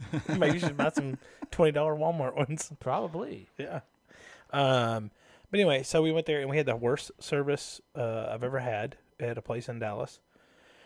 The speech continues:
Speaker 1: Um, I literally left the girl
Speaker 2: I think we asked
Speaker 1: less
Speaker 2: about
Speaker 1: than
Speaker 2: him getting
Speaker 1: ten percent
Speaker 2: drunk, not his whole
Speaker 1: tip.
Speaker 2: damn night.
Speaker 1: Well, I know.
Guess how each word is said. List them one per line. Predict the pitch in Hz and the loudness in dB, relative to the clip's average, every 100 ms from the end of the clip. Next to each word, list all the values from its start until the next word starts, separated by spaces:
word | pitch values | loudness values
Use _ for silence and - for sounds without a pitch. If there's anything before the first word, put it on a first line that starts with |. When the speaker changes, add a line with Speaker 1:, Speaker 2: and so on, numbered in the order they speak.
| - _ - - | -20 _ -12 -8
Speaker 1:
Um, | 117 110 107 - | -6 -6 -8 -2
I | 123 | -2
literally | 120 123 127 127 | 0 -2 0 0
left | 120 127 - - | 2 2 0 -10
the | 127 | -8
girl | 117 117 117 | -2 2 2
Speaker 2:
I | |
think | 113 | 2
we | 277 226 | 2 4
asked | 233 139 | 4 4
Speaker 1:
less | 151 | 6
Speaker 2:
about | 185 156 | 6 6
Speaker 1:
than | 175 | 2
Speaker 2:
him | 160 | 2
getting | 175 | 2
Speaker 1:
ten | 170 | 0
percent | 143 | -2
Speaker 2:
drunk, | 139 165 139 | -2 -4 -4
not | 151 175 143 | -4 -4 -4
his | 160 151 | -6 2
whole | - | 4
Speaker 1:
tip. | 156 | 4
Speaker 2:
damn | 151 139 | 2 -2
night. | 127 120 147 | -6 -2 0
Speaker 1:
Well, | - | 0
I | 226 | 0
know. | 302 | -2